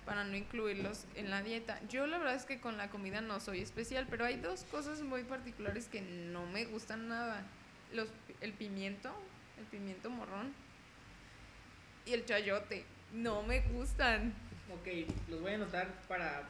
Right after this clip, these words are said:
Speaker 2: invitarte.
Speaker 1: Gracias.
Speaker 2: Comer pimiento morrón.
Speaker 1: <laughs> Para que me mandes las recetas de tus amigas de
Speaker 2: Ok.
Speaker 1: pimiento morrón con chayote.
Speaker 2: Y chayote.
Speaker 1: Bueno, eso no lo tolero, no me gusta consumirlo.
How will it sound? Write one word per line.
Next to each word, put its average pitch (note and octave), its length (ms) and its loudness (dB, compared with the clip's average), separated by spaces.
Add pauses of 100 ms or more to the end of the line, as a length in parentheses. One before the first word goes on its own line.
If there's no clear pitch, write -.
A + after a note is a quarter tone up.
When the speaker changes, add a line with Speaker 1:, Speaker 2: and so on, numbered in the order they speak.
(140)
Speaker 2:
invitarte. D#3+ 500 -4 (640)
Speaker 1:
Gracias. C4+ 520 6
Speaker 2:
Comer F#4 200 12
pimiento F#3+ 360 10
morrón. E3+ 220 4 (220)
Speaker 1:
<laughs> - 200 2
Para C#4+ 240 10
que C#4+ 80 2
me C#4 160 4
mandes C#4+ 360 2
las F4 200 4
recetas B3 500 2
de C4+ 100 0
tus A#3 260 -4
amigas G#3+ 640 0
de G3 360 4
Speaker 2:
Ok. G3 60 -2
Speaker 1:
pimiento G3+ 520 2
morrón G#3 400 -6
con G#3 200 -8
chayote. G3+ 380 -6
Speaker 2:
Y E3+ 60 -4
chayote. D3+ 460 -6 (520)
Speaker 1:
Bueno, B3 220 0
eso C#4+ 200 -2
no D4 220 0
lo C#4+ 160 0
tolero, F4 380 0
no A3+ 140 2
me A3+ 200 0
gusta C4 320 2
consumirlo. C4+ 720 -2